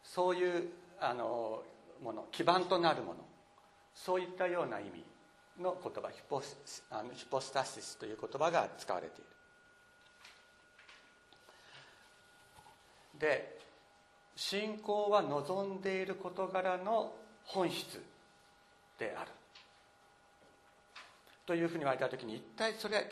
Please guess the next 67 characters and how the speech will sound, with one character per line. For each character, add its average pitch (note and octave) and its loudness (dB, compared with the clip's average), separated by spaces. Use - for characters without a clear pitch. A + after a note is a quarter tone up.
ど G3+ 4
う B3 2
い A3+ 2
う G3+ 2
こ D3+ -2
と C#3 -2
な C3 2
の A#2+ -2
か A#2 -2
と B2+ -4
い - -2
う A#2 -4
こ A#2+ -2
と A#2 -4
が G2 0
な B2 -2
か E3+ 0
な F3 0
か E3+ -2
分 C#3 0
か D#3 0
り D#3 -4
に D#3 -4
く D3+ -6
い C#3 -4
と C3+ -6
い B2+ -2
う C3 -2
こ C#3 -6
と C#3+ -2
で、 E3+ 0
ま A#2+ -2
あ、 - -2
宗 C3+ -2
教 C3+ 0
改 A#2+ -2
革 A#2 -2
者 A2+ -10
た G#2+ -6
ち - -14
も E3+ -2
そ A#2+ -10
の G2+ -4
望 A#2+ 2
ん A2 -2
で A#2+ 4
い - 6
る A#2 2
事 - -6
柄 A2+ -2
の、 E3+ 0
え A2+ -2
ー、 G3+ 2
を、 D3 4
え G#2+ -2
ー、 - -10
保 A#2+ 0
証 B2+ 0
す C#3+ -2
る A#2 -4
も C3 -4
の B2+ -4
で A#2 -2
あ A#2 -2
る A#2 -6
と - -12
か - -16